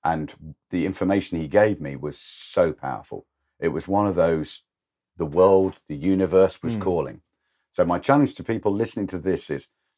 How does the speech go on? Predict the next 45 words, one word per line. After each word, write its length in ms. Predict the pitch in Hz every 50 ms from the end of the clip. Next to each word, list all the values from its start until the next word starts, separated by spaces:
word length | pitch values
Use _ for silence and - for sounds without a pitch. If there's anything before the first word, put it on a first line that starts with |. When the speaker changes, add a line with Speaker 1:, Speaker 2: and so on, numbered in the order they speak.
| _ _ _ _ - - - - _ _
Speaker 1:
it, 160 | - - - _ _ _ _ _ _ - - _ _ _ - -
the 120 | - 190
f-, 180 | - - - _
primary 320 | - 135 151 156 151 135
focus 400 | - - 123 120 - 98 - -
is 120 | 98 87 104
obviously 340 | 101 90 92 - - 90 87
on 160 | 58 - 85
our 200 | 85 87 92 85
mental 300 | 80 82 80 76 - 78 73
wealth 320 | 78 87 85 78 - -
and 100 | 78 78
investing 520 | 73 73 71 95 92 87 - - 85 82
and 120 | 82 76 -
proactively 680 | - 104 101 101 - - - - 78 76 85 80 -
building 360 | - 95 90 87 78 87 87
that. 200 | 90 82 - -
So 100 | - 80
we 120 | 78 76 76
manage 300 | 80 82 80 80 73 80
isolation, 680 | 80 80 - - 76 76 80 78 - - 73 71 71
we 80 | 71
build 260 | 71 - 80 78 73 -
the 80 | -
support 400 | - - - _ - 82 - -
network 360 | 73 76 - - 65 67 -
around. 260 | 78 78 73 67 67 - _ _ _ _ _ _ - _ _ _ -
But 80 | 80 65
there's 140 | 78 73 90
also 400 | 104 127 123 - - 90 - -
other 200 | 104 113 120 101
people 280 | - 107 95 - 78 78
out 120 | 73 -
there. 160 | - 73 71 71
You 220 | 71 80 95 98
do 240 | - - 123 127 131
not 220 | 135 131 - -
know 220 | 95 101 98 95 82
what 200 | 76 87 - -
is 100 | - -
going 240 | 82 82 82 82
on 100 | 80 80
in 120 | 78 76 76
their 160 | 76 76 71
world 340 | 69 71 69 65 65 -